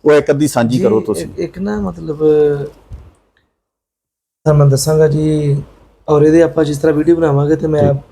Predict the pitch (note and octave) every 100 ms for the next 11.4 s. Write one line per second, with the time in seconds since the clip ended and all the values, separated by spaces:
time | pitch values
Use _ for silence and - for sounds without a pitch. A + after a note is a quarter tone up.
0 | _ _ _ - D#3 C3+ F3+ F#3 D#3+ D3+
1 | D3+ C#3 C3+ C#3 C3+ C3 C3 C3 - -
2 | F3+ _ _ _ _ _ E3+ D#3 D#3 F3+
3 | E3+ E3 E3 D3 C#3 C3 D#3 F3+ _ _
4 | _ _ - D#3+ E3 E3 F3 - E3+ E3
5 | D#3 D#3+ E3 E3 D3+ C#3+ C3+ D3 D3 D3+
6 | D#3 D#3 - _ _ _ _ _ C#3+ B2+
7 | C#3+ C#3 C#3 C#3 C#3 - - _ _ _
8 | _ D3 D#3 D#3 E3+ D3+ E3 E3 D#3+ C#3+
9 | C3+ C3+ C#3 C3 C#3 C3+ C#3 C3 - _
10 | _ _ _ - C#3+ D3 D#3+ E3+ E3+ D#3
11 | C#3+ D3 D3+ E3